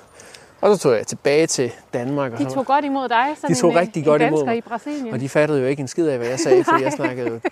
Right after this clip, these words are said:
Speaker 1: øh, engelsk, og de snakkede kun portugisisk.
Speaker 2: Ja.
Speaker 1: Øh, og det tror jeg også er meget godt, set i I, <laughs> fordi det er sådan typisk, øh, øh, min, min svigerfar, han er,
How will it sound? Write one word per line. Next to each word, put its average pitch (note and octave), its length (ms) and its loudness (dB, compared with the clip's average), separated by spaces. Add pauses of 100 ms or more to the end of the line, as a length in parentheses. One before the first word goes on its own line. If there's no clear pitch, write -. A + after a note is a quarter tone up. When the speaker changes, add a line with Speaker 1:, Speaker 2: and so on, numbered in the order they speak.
(120)
Speaker 1:
øh, B2 200 -2 (120)
engelsk, C#3 400 0
og A#2 100 -6 (100)
de C#3 80 2
snakkede B2 320 -2
kun C#3 140 -4
portugisisk. C3 800 -4 (300)
Speaker 2:
Ja. C4+ 160 -4
Speaker 1:
Øh, A#3+ 100 0
og - 80 -4
det F#3 100 0
tror - 160 0
jeg G#3 40 4
også G3+ 160 -2
er - 20 0
meget G3 180 2
godt, F#3+ 240 2 (120)
set F3+ 260 0
i D3+ 180 2 (440)
I, E3+ 340 8
<laughs> G3+ 200 2
fordi D3+ 140 2
det D#3 120 0
er C#3+ 40 0
sådan E3 160 -2
typisk, E3+ 500 0
øh, C3+ 240 4 (540)
øh, B2 500 0
min, B2 320 -2
min B2+ 100 -4
svigerfar, C3+ 340 0
han C3 160 -2
er, B2+ 180 -4